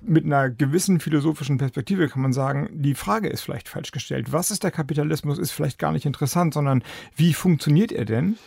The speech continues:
Und dann merkt man, dass dieses Funktionieren was an-, anspricht in uns. Also Anerkennung, vielleicht auch Selbstwert kann man befriedigen über materiellen Besitz im Kapitalismus. Und das ist sehr viel wa-, sehr viel leichter oder häufig leichter,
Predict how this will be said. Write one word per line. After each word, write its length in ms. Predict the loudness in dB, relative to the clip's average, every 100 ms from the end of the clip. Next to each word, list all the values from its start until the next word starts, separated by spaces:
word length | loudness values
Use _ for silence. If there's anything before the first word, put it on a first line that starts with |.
| -20 -4
Und 140 | 2 4
dann 140 | 4
merkt 240 | 2 0 0
man, 320 | 0 0 -2
dass 160 | -4
dieses 240 | -2 -4 -2
Funktionieren 800 | -2 -2 0 2 2 2 2 0 -6 -14 -6
was 180 | -4 0
an-, 240 | 0 0 _ _
anspricht 680 | -2 0 0 -2 -8 -8 -10 -6
in 120 | -4
uns. 300 | -4 -8 -6
Also 360 | -4 -4 -4
Anerkennung, 920 | -4 2 2 2 0 2 2 0 -2 -8
vielleicht 480 | -6 -2 -2 -4
auch 140 | -6 -4
Selbstwert 800 | -2 -2 -4 -4 0 0 -2 -4
kann 200 | 0 2
man 200 | 2 0
befriedigen 680 | -4 0 0 2 4 4 2
über 300 | 2 2 4
materiellen 560 | 0 -2 0 2 4
Besitz 380 | 2 2 -2 -4
im 120 | -6
Kapitalismus. 760 | -6 -4 -4 -2 -2 -2 -2 -4 -14 -12 -2
Und 60 |
das 120 | 0 0
ist 140 | 0
sehr 160 | 0 2
viel 180 | 0 0
wa-, 160 | -4 -2
sehr 220 | 0 0
viel 140 | 0
leichter 460 | 0 2 0 0 0
oder 220 | 0 2
häufig 340 | 2 2 -2 -4
leichter, 460 | -4 -4 -4 -6